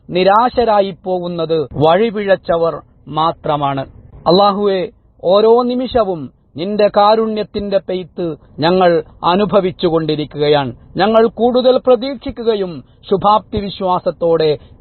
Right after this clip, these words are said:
കാത്തിരിക്കുകയുമാണ്. നിന്റെ പ്രവാചകർ നടത്തിയ പ്രാർത്ഥന ഞങ്ങളും മുറുകെ പിടിക്കുകയാണ്. വിശുദ്ധ പ്രവാചകർ ഇങ്ങനെ പ്രാർത്ഥിക്കാറുണ്ടായിരുന്നു, "അല്ലാഹുമ്മ റഹ്മതക അർജു ഫലാ തകിൽനി ഇലാ നഫ്സി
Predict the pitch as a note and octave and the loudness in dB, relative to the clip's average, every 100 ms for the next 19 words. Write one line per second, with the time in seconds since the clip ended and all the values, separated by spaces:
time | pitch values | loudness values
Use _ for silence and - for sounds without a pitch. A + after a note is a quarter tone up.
0 | - E3 - E3 D3+ D3 D3 C#3+ C3+ B2+ | 0 0 0 -4 -6 -4 -2 0 0 -2
1 | B2 - - - - F3+ A3+ A#3 A#3+ A#3+ | -4 -10 -20 -12 -2 2 2 2 4 4
2 | C4 B3 B3+ C4 B3+ A#3+ B3 A#3 A3+ A3+ | 4 2 0 0 -2 -4 -4 0 0 0
3 | A3+ A#3+ B3 G#3+ F#3+ - - - D#3+ E3+ | -2 -2 -4 -2 -2 -4 -12 -14 -6 -2
4 | F#3+ F3+ F3+ D#3+ - - - F3+ F#3 F3 | 2 2 2 -2 -10 -16 -4 -2 2 2
5 | D3 D#3 D3 C#3+ C#3+ C#3 A#2+ - _ _ | 0 -2 -8 -4 -2 0 -4 -12 _ _
6 | C3+ F#3+ F3 F#3 F#3+ F#3+ F3+ F3 E3+ D3+ | -6 -2 0 2 4 2 2 0 -2 -4
7 | - - D#3+ G#3 G3 E3 D#3+ D3+ D3 C#3+ | -16 -14 -8 -4 -2 -2 -2 -4 -4 -4
8 | D3 C3+ C#3+ C3 C3 B2+ B2 B2+ A#2 - | -2 -2 -2 -2 -2 -2 -4 -6 -10 -12
9 | - D#3+ E3 G3 A3 G#3+ A3 G#3+ G#3+ A3 | -4 -2 2 2 4 2 -4 -4 -2 -2
10 | - G#3+ G#3 G#3+ G3+ G3+ F#3 F#3+ E3 F3+ | -4 -8 -6 -6 -2 -2 0 0 -2 -2
11 | F#3 E3+ - - - G3 F#3+ F3+ - F3+ | 0 -2 -8 -14 0 2 4 2 0 -6
12 | - F3 F3 F3 F3 D#3 _ - F3 G3 | -8 -10 -6 -4 -4 -6 _ -10 -2 2
13 | F#3 F3 F3+ - _ F3 F3 E3 | 2 2 -4 -10 _ -10 -8 -10